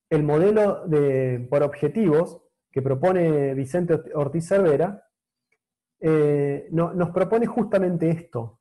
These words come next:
pequeños pasos, est-, estos objetivos,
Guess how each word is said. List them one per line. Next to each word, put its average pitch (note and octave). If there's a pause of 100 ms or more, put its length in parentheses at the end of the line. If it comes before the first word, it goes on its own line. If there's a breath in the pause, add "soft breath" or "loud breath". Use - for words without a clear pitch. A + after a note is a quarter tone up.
(160)
pequeños G3
pasos, C#3 (320)
est-, B2+
estos -
objetivos, F3